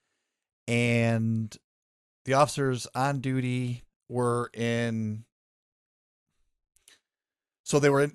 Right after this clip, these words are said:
they were in police officer clothing, but they were in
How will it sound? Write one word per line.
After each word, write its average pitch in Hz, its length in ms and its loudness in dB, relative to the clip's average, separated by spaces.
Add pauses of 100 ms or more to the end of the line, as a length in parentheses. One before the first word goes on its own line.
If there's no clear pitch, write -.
they 151 160 0
were 139 220 0
in 202 240 -2
police 160 340 -6
officer 139 280 -4
clothing, 107 600 -4 (500)
but 127 140 -2
they 123 100 -2
were 120 100 -2
in 123 140 -4